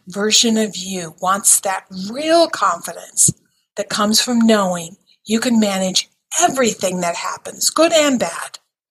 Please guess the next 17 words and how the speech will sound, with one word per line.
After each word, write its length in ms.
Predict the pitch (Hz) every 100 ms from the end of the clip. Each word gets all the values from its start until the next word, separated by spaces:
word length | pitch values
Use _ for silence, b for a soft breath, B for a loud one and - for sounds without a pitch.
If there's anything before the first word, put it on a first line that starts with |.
| _ _ _ _ -
with 160 | -
grace, 640 | - 233 240 247 240 -
humility, 800 | 175 180 214 254 254 240 240 247 _ _ _ _ _ _ _ _ -
courage, 840 | - 226 214 220 214 - - _ _ -
and 420 | 180 180 185 185 _
competence. 840 | - - 170 175 165 175 - - - _ _ _ _ _ _ _ _ _ _ _
So 240 | - - 202
let's 560 | 190 196 240 254 - - -
all 400 | 220 190 175 - -
introduce 640 | 233 - 302 277 269 -
ourselves 720 | 185 170 - 165 - - - B B B -
to 120 | 233
the 140 | 196
next, 800 | 190 185 208 233 - - - - -
even 440 | 311 359 427 392 381 403
better 560 | 381 269 208 202 214 _ _ -
versions 840 | 190 226 220 - 190 180 - -